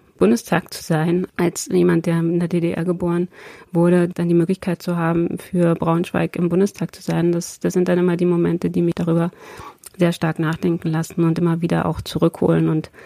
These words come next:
erden sozusagen, was ist das eigentlich und was mache ich da eigentlich und wie ist es dazu gekommen, dass ich das machen kann. Und das ist etwas sehr,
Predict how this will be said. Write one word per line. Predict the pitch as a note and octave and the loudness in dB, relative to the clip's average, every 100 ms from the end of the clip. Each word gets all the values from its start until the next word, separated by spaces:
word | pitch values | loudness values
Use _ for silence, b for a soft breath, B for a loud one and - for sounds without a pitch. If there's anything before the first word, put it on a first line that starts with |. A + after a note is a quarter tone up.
| B B | B B
erden | - E3+ F3 E3+ D#3+ | 0 2 4 4 4
sozusagen, | D#3+ - D#3 D3+ E3 E3 | -2 -2 0 2 0 0
was | D#3+ - | -4 -8
ist | - F3+ | -8 -6
das | E3 | -4
eigentlich | E3 D#3 D#3+ E3+ E3 - | -4 -4 -4 -6 -8 -4
und | D#3+ D#3+ | -4 -4
was | - - | -8 -8
mache | E3+ | -8
ich | F3 | -6
da | - - | -8 -4
eigentlich | E3 E3 E3 - | -4 -2 -4 -4
und | D#3+ E3 | -2 2
wie | F3 | 4
ist | F3+ - | 2 0
es | - | -4
dazu | D#3 - | -4 0
gekommen, | E3 - F3+ F3+ E3+ B B B | 0 4 4 4 2 B B B
dass | - D#3+ | -8 -6
ich | E3+ | -4
das | D#3+ - | -4 -2
machen | E3 F3 | -2 -2
kann. | - D#3+ D#3+ | -2 0 0
Und | D#3+ | 0
das | D#3+ - | -4 -6
ist | F3 - | -10 -10
etwas | - - E3+ - | -8 -6 -6 -2
sehr, | D#3 D#3 D#3+ | 0 0 -2